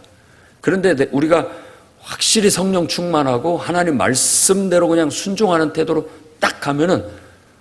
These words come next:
"야, 얘는 건들 데가 없다." 하고 그냥 가는 것이죠. 근데 끊임없이 사탄은 우리 마음속에 어떤 걸 집어넣어줍니다. 그리고 또 자꾸만 하나님의 뜻을 거스르게 하고, 어,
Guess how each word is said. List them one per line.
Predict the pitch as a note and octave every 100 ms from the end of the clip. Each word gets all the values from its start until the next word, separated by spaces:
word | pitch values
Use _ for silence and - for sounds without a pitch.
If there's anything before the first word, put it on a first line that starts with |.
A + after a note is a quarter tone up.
| _ A2
"야, | G#2+ F2+ G2
얘는 | A2+ A#2+
건들 | - A2 C3+ A#2+
데가 | A2+ A2+
없다." | G2+ - F2 -
하고 | - D3 D3
그냥 | C3+ A2+
가는 | - A2+ C#3+
것이죠. | G#2 - - G2+ C#3 - - _ _ _ _ _ - - _ -
근데 | F#3
끊임없이 | - - A3 C4 A#3+ D#3+ - G3+ C#3
사탄은 | G#2 D#3 E3 E3 C#3
우리 | A#2+ C#3
마음속에 | G2 G2 A#2+ B2 - G2+ A2+ A#3 - - _ -
어떤 | A2 D3+ C#3
걸 | B2+ -
집어넣어줍니다. | - C3 B2 G2+ G#2 F#2+ F2 F2 - _ -
그리고 | F#2 A2+ A#2 - - - _ -
또 | A2 F#2+ B2+ - -
자꾸만 | - - B2+ C3+ G#2+ F#2+
하나님의 | C3 D3 C3 A2
뜻을 | G2 B2+ G#2
거스르게 | - G2+ G2 G2+ F#2+
하고, | F#2 E2+ F2 D3+ - - - - - _
어, | - -